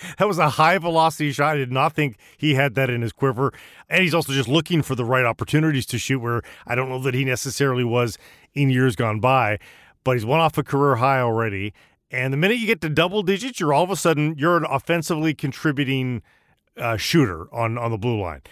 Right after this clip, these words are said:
And the minute you get to fifteen or twenty goals, my goodness, you're out of sight. And there is no reason to believe, never mind double digits, I think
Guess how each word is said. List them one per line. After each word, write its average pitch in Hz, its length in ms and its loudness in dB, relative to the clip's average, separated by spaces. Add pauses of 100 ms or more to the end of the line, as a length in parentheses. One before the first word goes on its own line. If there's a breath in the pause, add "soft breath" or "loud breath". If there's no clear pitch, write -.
(300 loud breath)
And 135 160 -6
the 131 60 -2
minute 180 200 0
you 147 100 -2
get 165 160 0
to 147 80 -2
fifteen 160 400 0
or 117 80 -2
twenty 302 340 2
goals, 104 320 -2
my 147 160 2
goodness, 135 400 2
you're 131 160 2
out 120 80 0
of 107 80 -4
sight. 110 400 0
And 120 420 0
there 147 140 2
is 120 80 0
no 143 120 4
reason 139 260 2
to 127 40 -2
believe, 127 300 0 (220 loud breath)
never 175 160 2
mind 156 180 4
double 143 220 4
digits, 123 320 0
I 135 160 -4
think 151 300 -2